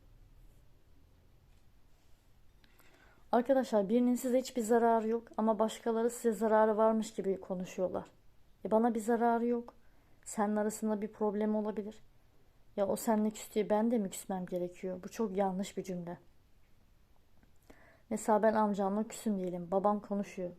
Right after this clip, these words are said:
Babamı da mı küstüreyim? Ben küstüm, sen de küseceksin. Öyle bir şey yok yani.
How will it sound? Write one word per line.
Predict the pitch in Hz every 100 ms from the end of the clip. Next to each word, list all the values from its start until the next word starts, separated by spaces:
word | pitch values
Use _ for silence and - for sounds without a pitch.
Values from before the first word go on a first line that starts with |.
| -
Babamı | 190 202 240
da | 233
mı | 196
küstüreyim? | - - 190 185 175
Ben | 202
küstüm, | 208 - - 262 277
sen | 233 190
de |
küseceksin. | 175 - - 175 - - - - - _ -
Öyle | 214 214
bir | 202
şey | 196 226
yok | 208 220 220
yani. | 185 165 165